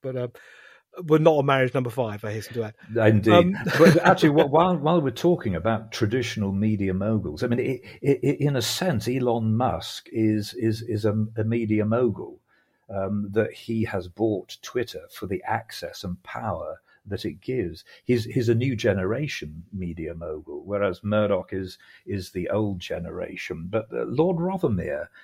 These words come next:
Speaker 2: was a name who came up a couple of times. And he-, here's, here's an interesting quote, uh,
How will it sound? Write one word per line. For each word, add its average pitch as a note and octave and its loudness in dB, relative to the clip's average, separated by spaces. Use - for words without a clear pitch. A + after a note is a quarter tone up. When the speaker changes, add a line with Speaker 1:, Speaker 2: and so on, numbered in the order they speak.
Speaker 2:
was G#2+ -2
a F#2+ 2
name G2+ -2
who G2 -6
came G2+ -6
up F2+ -10
a - -12
couple A2 -10
of - -16
times. D#2+ -14
And C3 -2
he-, D3+ 0
here's, D3+ 2
here's E3 2
an B2+ 2
interesting E2+ -6
quote, - -16
uh, G2+ -2